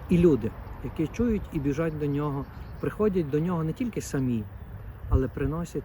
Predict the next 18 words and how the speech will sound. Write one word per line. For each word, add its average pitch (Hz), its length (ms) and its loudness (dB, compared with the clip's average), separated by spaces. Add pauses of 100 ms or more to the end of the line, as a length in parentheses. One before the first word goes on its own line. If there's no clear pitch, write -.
(160)
тих, 190 160 0 (100)
котрі 156 280 -2
не 147 260 0
можуть 147 480 -4
до 131 100 -4
нього 135 320 -4
прийти. 120 420 -6 (640)
Ті, 170 80 0
котрі 160 320 0
б 139 100 -2
ніколи 180 480 2
не 160 140 2
змогли 151 420 2
його 175 260 0
зустріти. 160 640 -2 (640)
Вони 180 280 8
сталися 151 680 -2 (380)
цим, 151 460 2